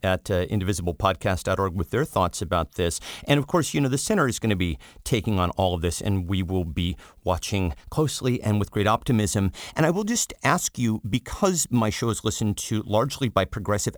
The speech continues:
activists, what can we as citizen activists do? Is it simply enough to be calling out B S and about being more discerning about the things that we share? Is there more that we can be doing to combat disinformation?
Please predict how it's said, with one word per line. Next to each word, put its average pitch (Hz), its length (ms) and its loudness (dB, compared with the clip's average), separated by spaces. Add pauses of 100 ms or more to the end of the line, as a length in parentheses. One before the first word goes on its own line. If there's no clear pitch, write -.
activists, 101 720 -2 (200)
what 302 140 2
can 165 280 0
we 117 240 4
as 101 280 -2
citizen 101 440 -2
activists 82 640 -4
do? 85 140 -4
Is 82 120 0
it - 120 -2
simply 214 420 2
enough 104 600 4
to 135 100 -2
be 110 140 0
calling 117 360 0
out - 200 -2
B 107 180 2
S 107 300 0 (220)
and 107 100 2
about 92 320 0
being 101 220 0
more 92 180 2
discerning 107 480 2
about 90 240 0
the - 60 -4
things 107 320 -2
that - 80 -8
we 90 120 -4
share? 113 460 0 (240)
Is 143 160 2
there 175 100 4
more 170 220 4
that 220 80 0
we 143 160 0
can 135 240 2
be 113 140 -2
doing 107 340 2
to 120 140 -4
combat 90 580 0
disinformation? 117 840 -2